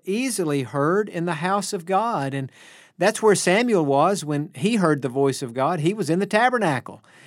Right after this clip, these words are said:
and he was in the house of God. And so that's a reminder to all of us, and really an encouragement that we should be faithful in our church attendance, that when,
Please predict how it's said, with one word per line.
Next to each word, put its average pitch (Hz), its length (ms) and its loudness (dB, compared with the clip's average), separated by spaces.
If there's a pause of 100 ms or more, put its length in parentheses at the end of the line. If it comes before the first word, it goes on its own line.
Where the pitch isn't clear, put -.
(180)
and 135 280 -4
he 196 180 -4
was 190 220 -2
in 180 320 -2
the 147 120 -2
house 156 380 -6
of 143 160 -10
God. 147 360 -2
And 131 100 -6
so 139 140 -2
that's 185 300 0
a 170 60 0
reminder 139 640 0
to 127 220 -8
all 139 240 2
of 127 140 -4
us, 123 260 -4
and 135 220 -6
really 180 220 0
an 131 80 -2
encouragement 117 800 -4 (300)
that 135 180 -2
we 151 140 4
should 143 360 -4 (320)
be 143 140 0
faithful 180 500 2
in 139 100 0
our 135 140 2
church 151 400 -2
attendance, 123 540 -4
that 135 240 -4
when, 127 280 -6